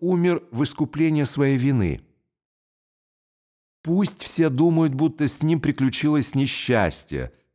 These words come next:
с твоим красивым и юным сыном Матафием Флавием. И чтобы окончательно убедиться в моей благосклонности, слушай дальше.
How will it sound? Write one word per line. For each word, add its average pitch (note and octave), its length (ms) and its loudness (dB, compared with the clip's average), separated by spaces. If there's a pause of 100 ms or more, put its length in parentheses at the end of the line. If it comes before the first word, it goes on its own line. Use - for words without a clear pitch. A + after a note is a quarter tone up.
(260)
с - 100 -14
твоим A#2+ 260 2
красивым D#3 760 0 (100)
и A#2 80 -2
юным C3+ 400 2
сыном C#3+ 440 0
Матафием A#2 680 0
Флавием. D2+ 720 -2 (1200)
И G#2+ 80 -2
чтобы A2 340 2
окончательно G2 760 2
убедиться G2 540 0
в - 20 2
моей F2+ 260 2
благосклонности, F2 1300 -2 (280)
слушай G#2+ 500 -2
дальше. A2+ 640 -4